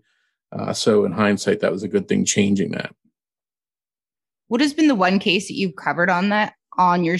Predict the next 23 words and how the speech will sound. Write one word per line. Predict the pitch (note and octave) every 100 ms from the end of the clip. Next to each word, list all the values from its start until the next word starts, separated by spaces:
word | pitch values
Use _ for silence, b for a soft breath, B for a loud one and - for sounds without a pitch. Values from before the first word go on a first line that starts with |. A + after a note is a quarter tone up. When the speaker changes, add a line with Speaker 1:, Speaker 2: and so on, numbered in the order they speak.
| -
Speaker 2:
on | F3 D#3+
that | D#3
specific | - E3+ E3 D#3
show | - C#3 E3 A#3
that's | G3+ -
really | D#3 D#3+ D3+ D3+
stuck | - C3+ -
with | C3+ C#3
you? | - - - _ _ _ _ _ _ _ _ _ _ -
Speaker 1:
Mm, | D#3+ D#3 A2
there's, | - A2 A2+
there's | - B2 -
so | E3+ E3
many. | B2 B2
They're | A2+ G#2
all | A2+ C3 B2+ A#2+ A#2 A2 -
difficult. | A#2 A#2 A2+ B2 B2 -
They're, | G#2+ G#2+
it's | G2+ G#2+ -
tough | - A#2+ A#2 _ -
talking | - G#2+ G#2+ A#2 A2 - - _ _ _ _ _ _ _
to | - A2 -
any | G#2+ A2 G#2 G2 G#2+